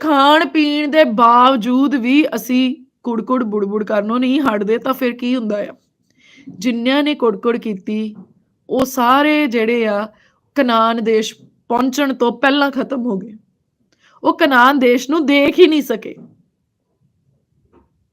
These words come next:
ਸੋ ਅਗਰ ਤੁਸੀਂ ਉਹ ਗੋਲ ਆਪਣੀ ਜਿੱਥੇ, ਜਿਹੜੀ ਤੁਸੀਂ ਸੈੱਟ ਕੀਤੀ, ਤੁਸੀਂ ਉੱਥੇ ਪਹੁੰਚਣਾ ਚਾਹੁੰਦੇ ਹੋ, ਟਾਰਗੇਟ ਜੋ ਤੁਹਾਡੀ ਜ਼ਿੰਦਗੀ ਦਾ ਮਿਸ਼ਨ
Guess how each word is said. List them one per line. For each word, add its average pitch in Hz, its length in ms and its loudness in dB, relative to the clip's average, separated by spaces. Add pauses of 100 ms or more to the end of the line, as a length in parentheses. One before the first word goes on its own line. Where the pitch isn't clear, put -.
(1200)
ਸੋ - 160 -2 (260)
ਅਗਰ 381 300 4
ਤੁਸੀਂ 330 500 2 (180)
ਉਹ 330 500 2 (1040)
ਗੋਲ 294 600 6
ਆਪਣੀ 294 360 -2
ਜਿੱਥੇ, 285 360 -2
ਜਿਹੜੀ 269 300 0
ਤੁਸੀਂ 302 260 0
ਸੈੱਟ 233 320 -2
ਕੀਤੀ, 277 320 -4
ਤੁਸੀਂ 285 260 -2
ਉੱਥੇ 285 180 0
ਪਹੁੰਚਣਾ 285 600 2
ਚਾਹੁੰਦੇ 262 360 0
ਹੋ, 277 60 2
ਟਾਰਗੇਟ 247 480 0
ਜੋ 269 140 -2
ਤੁਹਾਡੀ 254 320 0
ਜ਼ਿੰਦਗੀ 247 540 0
ਦਾ 254 180 4
ਮਿਸ਼ਨ 285 460 -2